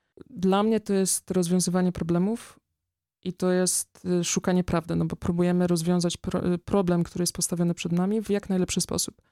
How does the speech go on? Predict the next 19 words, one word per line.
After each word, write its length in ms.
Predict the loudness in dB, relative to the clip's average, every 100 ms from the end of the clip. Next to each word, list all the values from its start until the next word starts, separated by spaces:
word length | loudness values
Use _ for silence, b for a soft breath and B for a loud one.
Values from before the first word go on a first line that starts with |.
| 0
No 180 | 2 2
i 160 | 0
tak 200 | 0 -2
jest 180 | -2 -4
trochę 240 | -2 -2
w 280 | -4 -8 _ _
wierze, 300 | 0 0 2
że 140 | -2
też 160 | -4 -6
próbuje-, 360 | -6 -4 -2 -2
że 140 | -4
szukamy 340 | -2 -2 -2
tej 140 | -2 -4
prawdy. 360 | -4 -6 -8 -12 _ _ _ -2
I 80 |
dlatego 340 | 0 2 0 -2
też, 360 | -4 -4 -2
y, 40 | -2 -2 -2 -6 -12 -18 -14
y, 140 | -14